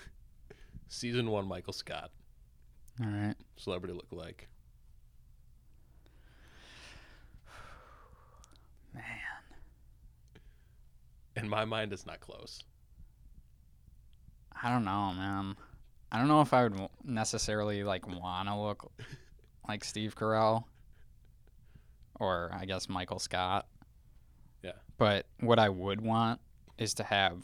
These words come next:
Speaker 2: the confidence to just <laughs> say anything.
Speaker 1: <laughs> Like, as his character or
Speaker 2: Yeah,
Speaker 1: just
Speaker 2: as
Speaker 1: him?
Speaker 2: his character.
Speaker 1: Yeah, okay.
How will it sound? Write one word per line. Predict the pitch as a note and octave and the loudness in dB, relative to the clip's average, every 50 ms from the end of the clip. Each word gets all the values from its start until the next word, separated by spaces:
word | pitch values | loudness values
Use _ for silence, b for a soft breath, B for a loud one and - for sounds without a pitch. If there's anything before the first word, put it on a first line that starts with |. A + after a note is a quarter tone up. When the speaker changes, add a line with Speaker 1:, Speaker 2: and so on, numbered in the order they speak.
| - - | -10 -4
Speaker 2:
the | A2+ A2 | -4 -2
confidence | - - - F#2 F#2+ F#2 - - A2 A2 G#2+ A2 - - - | -2 0 0 0 0 0 -2 -2 0 0 0 0 0 -2 -4
to | - - | -4 -4
just | F#2+ F#2 G2+ F#2+ F#2+ - A2+ - - | -4 -2 -2 -2 -2 -4 -8 -12 -14
<laughs> | - - - | -14 -8 -6
say | - - - G#2+ F#2+ F#2 F#2 - - | -2 4 4 4 6 4 2 0 0
anything. | G#2 G2 F#2+ F#2+ F2 F#2 - - G2+ F#2 F#2 F2+ F#2 F#2 F#2 F2+ - - | -2 -2 -2 -2 -4 -4 -2 -2 -2 -2 -4 -6 -6 -6 -8 -8 -6 -6
Speaker 1:
<laughs> | G#4+ - - - A#4 - - B B B B B B B B - - | -6 -6 -6 -12 -12 -10 -10 B B B B B B B B -12 -8
Like, | C3 C3 A#2 B2 | -8 -6 -4 -4
as | B2+ B2 - - - - | -4 -4 -4 -6 -2 -2
his | D3 B2+ - | -2 -2 -4
character | - - A#2+ G#2+ B2 B2+ - - - E3+ C#3+ | -2 0 0 2 2 0 0 0 2 4 4
or | B2+ - | 4 6
Speaker 2:
Yeah, | E3 C#3+ B2 | 8 8 8
Speaker 1:
just | A2+ - - | 6 6 8
Speaker 2:
as | C#3+ D3+ D#3 C#3+ A#2+ | 12 12 12 12 12
Speaker 1:
him? | C#3 | 10
Speaker 2:
his | B2 - | 8 12
character. | - - B2+ A#2 A2 G#2 F#2+ - G#2 F#2+ F#2+ F2+ F2+ | 12 12 12 12 6 6 4 2 0 0 0 0 0
Speaker 1:
Yeah, | F#2 | -2
okay. | F#2+ G2 | -4 -4